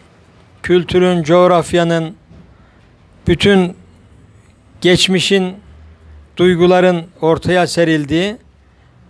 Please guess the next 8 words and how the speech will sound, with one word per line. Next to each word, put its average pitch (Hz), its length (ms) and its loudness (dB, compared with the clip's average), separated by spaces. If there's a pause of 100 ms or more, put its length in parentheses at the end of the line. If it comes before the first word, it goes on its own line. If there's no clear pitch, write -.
(100)
bu 180 380 2 (680)
sanatçılarımıza 165 2250 -4 (540)
sahip 175 600 -2
çıkılması 151 720 -6 (100)
gerektiğini 147 760 -4
biliyoruz. 156 720 -2 (1300)
Ee, 131 680 2 (480)
bugün 185 520 -2